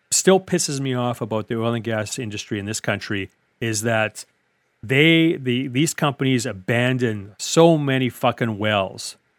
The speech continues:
So basically, the, it's up to the governments, provincial and federal, to clean up their fucking mess.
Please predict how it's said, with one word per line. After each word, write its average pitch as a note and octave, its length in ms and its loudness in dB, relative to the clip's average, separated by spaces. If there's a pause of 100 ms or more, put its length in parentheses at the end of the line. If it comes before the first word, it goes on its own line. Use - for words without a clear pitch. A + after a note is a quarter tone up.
So - 160 -4
basically, C#3 880 2 (440)
the, A#2+ 220 0
it's B2 220 -2
up A#2+ 160 -4
to C3 100 -2
the G#2+ 80 0
governments, C3 600 2
provincial A#2 480 -2
and A2 140 -2
federal, B2 360 0
to - 140 -12
clean C3 320 -2
up C3 120 -2
their A#2 160 0
fucking A2+ 460 -2
mess. G#2+ 480 -4